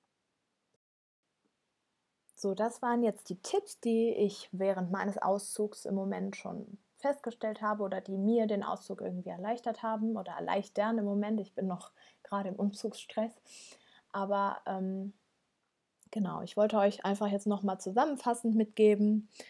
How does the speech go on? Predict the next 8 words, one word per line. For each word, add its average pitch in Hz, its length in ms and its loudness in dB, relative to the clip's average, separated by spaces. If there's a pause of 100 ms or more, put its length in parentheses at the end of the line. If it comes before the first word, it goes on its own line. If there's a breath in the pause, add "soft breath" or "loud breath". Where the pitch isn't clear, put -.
(480 loud breath)
lasst 240 280 8
euch 214 160 4
nicht 202 260 0
stressen. 247 720 0
Es 220 160 -2
ist 196 160 -4
ja, 190 420 2
ähm, 185 400 -4